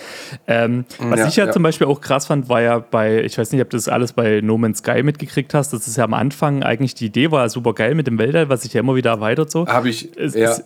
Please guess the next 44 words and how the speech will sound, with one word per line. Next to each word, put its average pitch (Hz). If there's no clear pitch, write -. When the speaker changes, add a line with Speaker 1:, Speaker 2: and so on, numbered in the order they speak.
Speaker 1:
ist -
ja 120
auch 123
halt 135
am 120
Anfang 123
dann 117
leider 117
doch 127
ein 170
bisschen 143
gefloppt 131
und 139
die 117
haben 127
sich 143
aber 131
die 120
komplette 127
Kritik -
angenommen 151
und 127
die 127
bringen 139
ja 127
auch 175
immer 151
noch 123
Updates 110
raus 110
und 117
das 113
ist 117
ja 127
Speaker 2:
Ja, 202
ja. 220
Speaker 1:
sagenhaft 156
geil 151
geworden, 127
dieses 110
Spiel -
<clears throat> 208
mittlerweile. 107
Speaker 2:
Ja, 120